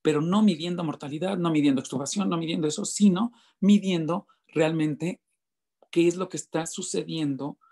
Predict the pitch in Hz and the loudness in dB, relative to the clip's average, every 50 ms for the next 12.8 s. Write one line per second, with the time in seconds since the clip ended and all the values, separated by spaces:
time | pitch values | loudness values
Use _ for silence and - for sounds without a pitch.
0 | _ _ _ _ _ _ - 135 147 147 151 156 156 175 226 - 165 151 156 151 | _ _ _ _ _ _ -4 0 0 2 2 2 0 -2 -4 -6 -8 -6 -4 -4
1 | 151 151 - 180 175 156 - - 175 165 160 147 165 160 - - 160 151 147 - | -4 -4 -2 -2 -4 -2 -2 -2 -2 0 -2 -2 -4 -6 -4 -4 -4 -2 -2 -2
2 | 165 156 147 - - 160 160 143 135 151 165 170 - _ _ _ - - _ - | -2 -2 -2 -2 -2 -2 0 0 0 0 0 -2 -4 _ _ _ -20 -20 _ -6
3 | 185 170 165 151 147 139 - - 160 151 147 139 131 - - 139 135 151 175 180 | -4 0 2 2 2 0 -2 -4 -2 -2 -2 -2 -4 -6 -6 -4 -4 -2 -2 -2
4 | 175 165 165 165 165 175 160 139 - - 110 113 - - 143 151 156 151 - - | -2 -2 -4 -4 -4 -4 -4 -2 -2 -2 -2 -2 -2 -2 -4 -4 -4 -4 -4 -4
5 | - - - - - - - - - - 76 - _ _ _ _ _ _ - 147 | -4 -6 -10 -12 -14 -16 -16 -14 -16 -18 -20 -20 _ _ _ _ _ _ -4 -4
6 | 135 127 - 160 165 165 160 147 - 123 123 - - - - - - - - - | -4 -2 0 2 2 2 2 0 0 -2 -6 -8 -8 -8 -8 -8 -6 -6 -6 -4
7 | - - - - - - - - 143 131 120 143 143 139 147 147 143 143 160 160 | -4 -6 -6 -4 -4 -6 -4 -2 0 0 0 0 0 -2 -4 -4 -6 -6 -4 -4
8 | 147 131 - 135 147 160 156 156 - 165 151 - 170 160 160 160 160 - - - | -4 -6 -4 0 2 2 2 2 0 -6 -4 0 2 2 2 2 0 -6 -18 -20
9 | - _ - - 151 147 147 143 143 135 135 139 135 - - 147 147 139 127 131 | -20 _ -4 0 0 2 2 2 0 0 -2 -2 -2 -4 -4 -4 -4 -4 -4 -6
10 | - - 156 147 139 135 123 127 120 - - - - 127 127 139 - - - 135 | -6 -4 -2 -2 -2 0 0 -2 -2 -4 -4 -6 -6 -6 -6 -6 -8 -8 -10 -10
11 | 123 - - _ - 139 131 127 127 127 123 123 - _ _ _ _ - - - | -10 -12 -12 _ -12 -10 -10 -8 -8 -8 -10 -10 -14 _ _ _ _ -8 -4 0
12 | - 180 175 185 170 214 220 208 - - 170 143 - - - | 2 2 2 4 4 4 2 2 2 0 0 0 0 -4 -10